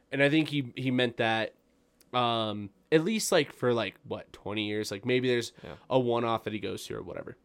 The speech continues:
Speaker 1: which is fine. I can't, I can't blame people for not always coming back.
Speaker 2: Especially when there's a flight involved.
Speaker 1: Yes, that's, that's a huge chunk, right?
Speaker 2: Yeah.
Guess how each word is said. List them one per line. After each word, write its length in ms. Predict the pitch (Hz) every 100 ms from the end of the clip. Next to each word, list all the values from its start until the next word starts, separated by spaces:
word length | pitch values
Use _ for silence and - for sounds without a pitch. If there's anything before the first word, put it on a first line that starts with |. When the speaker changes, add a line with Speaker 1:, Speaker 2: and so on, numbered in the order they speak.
| _
Speaker 1:
which 140 | 170 196
is 100 | -
fine. 260 | 151 92 -
I 80 |
can't, 200 | 147 185 -
I 60 |
can't 280 | 160 214 170
blame 280 | 127 120 123
people 440 | 117 120 113 110 107
for 200 | - 107
not 400 | 107 101 101 - _ - _ _ _ -
always 520 | 127 127 123 120 107
coming 320 | - 98 90
back. 220 | 95 64 - _ _ -
Speaker 2:
Especially 340 | - 190 196
when 100 | 180
there's 160 | 123 104
a 40 |
flight 320 | - 113 101 90
involved. 400 | 90 - - - - _
Speaker 1:
Yes, 520 | - 110 - - - -
that's, 300 | 123 123 -
that's 260 | 139 127
a 80 | 131
huge 420 | 120 - 131 117
chunk, 300 | - 95 82
right? 220 | 107 107 -
Speaker 2:
Yeah. 160 | 90